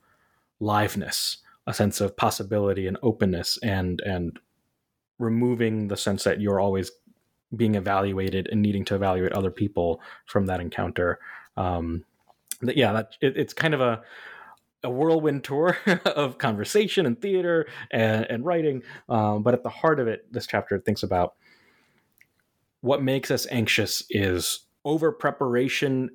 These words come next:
as a way to sort of compensate for a fear of rejection. Um, and by naming it, maybe classroom spaces can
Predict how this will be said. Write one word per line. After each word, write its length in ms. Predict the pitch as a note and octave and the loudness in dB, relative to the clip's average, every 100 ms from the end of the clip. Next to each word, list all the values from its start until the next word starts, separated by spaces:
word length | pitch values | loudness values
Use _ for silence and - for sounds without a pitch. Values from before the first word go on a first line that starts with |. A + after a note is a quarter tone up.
| - | -2
as 260 | A#2 A2 | 0 2
a 80 | A2+ | 2
way 180 | A2 A2 | 2 0
to 160 | A2 - | -2 0
sort 180 | A#2 | 0
of 80 | G#2 | 0
compensate 540 | - G#2+ G#2 F#2+ F#2+ - | 2 2 2 0 0 0
for 160 | G2 | 0
a 60 | F2+ | 0
fear 360 | - G2 F#2 | -2 0 2
of 120 | F2 F2+ | 0 -2
rejection. 640 | - F#2 - F2 E2+ G2+ - - - | -2 -2 0 -4 -4 -8 -12 -18 -2
Um, 480 | G#2+ F#2 F2+ E2+ F2+ - _ _ - - - _ - - _ _ - | 0 2 0 -2 -4 -8 _ _ -14 -14 -14 _ -20 -20 _ _ -6
and 260 | C#3 A#2+ G#2+ | 0 0 0
by 120 | A2+ | 0
naming 460 | A2 A2+ A2+ A2 G2+ | 2 2 2 2 -2
it, 180 | - | -2
maybe 580 | G#2+ G2+ G2+ G#2 G2 - _ _ _ _ - | 0 0 0 0 0 -4 _ _ _ _ -4
classroom 320 | - F#2 G2+ | 0 2 0
spaces 380 | - F2+ - - | 0 0 -2 -4
can 360 | - E2 - | -4 -6 -6